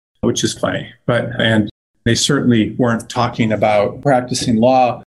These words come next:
with as much happiness and enthusiasm as the attorneys in the Justice Department were. But I didn't pick that up. I was like, "Wow, these guys are sharp dressers, they're smart, they're,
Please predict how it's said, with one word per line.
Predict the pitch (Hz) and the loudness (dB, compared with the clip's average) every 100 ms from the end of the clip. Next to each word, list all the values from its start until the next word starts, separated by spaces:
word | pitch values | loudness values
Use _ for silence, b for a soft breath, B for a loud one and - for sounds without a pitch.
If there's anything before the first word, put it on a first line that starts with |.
| _ _ _ | _ _ _
with | 127 | 0
as | 113 - | 0 0
much | 123 - | -2 0
happiness | 131 135 - 113 110 - - | -2 0 0 0 0 -2 -4
and | 113 | -4
enthusiasm | 110 170 175 131 110 113 - 117 | 0 2 2 2 2 0 2 2
as | 110 | 2
the | 117 | 0
attorneys | 110 - 139 127 113 113 | 0 2 4 4 2 0
in | |
the | 113 | 0
Justice | 156 208 - | 0 0 -2
Department | 135 117 110 - | -2 0 0 -2
were. | 123 - - | -8 -8 -2
But | 202 | 0
I | 247 | 2
didn't | 233 | 0
pick | 214 175 | -2 0
that | 165 | 2
up. | 139 - 131 | 2 2 0
I | 123 | 2
was | 123 - | 2 2
like, | 127 123 | 0 2
"Wow, | 160 160 | 2 2
these | 123 113 | 2 2
guys | 143 123 120 | 0 0 -2
are | 117 107 - _ _ _ | -4 -6 -8 _ _ _
sharp | - 127 107 - | -6 -4 -4 -2
dressers, | 156 151 160 143 131 123 | -2 0 0 2 0 -4
they're | - | -8
smart, | - 147 139 143 139 - | -2 0 2 2 0 -2
they're, | 117 107 104 | 0 0 -2